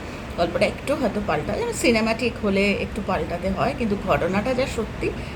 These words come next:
সেটাই দেখানো হয়েছে এবং বিষ্ণু শ্রেষ্ঠার জীবনের ওপর।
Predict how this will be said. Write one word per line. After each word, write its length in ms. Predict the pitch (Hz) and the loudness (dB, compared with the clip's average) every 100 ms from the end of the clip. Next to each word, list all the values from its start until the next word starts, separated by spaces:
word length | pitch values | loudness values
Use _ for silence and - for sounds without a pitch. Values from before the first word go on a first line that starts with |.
| - | -6
সেটাই 300 | - 214 226 | 0 4 4
দেখানো 360 | 180 190 202 208 | 4 2 0 2
হয়েছে 240 | 220 226 | 0 0
এবং 180 | 320 226 196 | 0 0 0
বিষ্ণু 300 | 233 - 240 | 0 0 -2
শ্রেষ্ঠার 420 | 233 190 - 160 - | 0 -2 0 -2 -2
জীবনের 440 | 180 165 160 147 | 0 2 2 -2
ওপর। 220 | 120 - | -2 -2